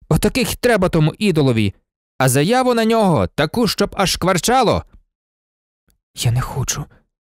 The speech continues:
відповіла вона, ідучи. Ворожій вийшов за нею на сходи. «Чекайте, побалакаємо», сказав він.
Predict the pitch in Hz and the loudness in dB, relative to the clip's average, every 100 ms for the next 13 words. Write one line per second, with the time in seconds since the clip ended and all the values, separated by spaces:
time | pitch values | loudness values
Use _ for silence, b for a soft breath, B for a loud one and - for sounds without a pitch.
0 | _ - 104 98 101 98 95 113 110 120 | _ -8 -4 -2 -2 -2 0 0 0 0
1 | 147 135 131 - - 120 - - _ _ | 0 -2 -2 -2 -4 -6 -8 -18 _ _
2 | _ _ _ _ _ _ - 92 95 95 | _ _ _ _ _ _ -4 0 2 2
3 | 92 160 233 120 143 - - 160 147 147 | 0 -2 -2 -2 -2 -4 -4 -2 2 2
4 | 147 143 - - 131 104 101 _ _ _ | 2 2 0 -2 -2 -2 -6 _ _ _
5 | B B B _ _ - 131 185 135 98 | B B B _ _ -4 0 2 2 0
6 | 82 - 165 247 269 190 - 90 69 - | -6 -4 -4 0 0 0 0 0 -2 -6
7 | - _ _ _ - - 117 95 92 - | -12 _ _ _ -6 -2 0 0 -4 -6
8 | 107 | -10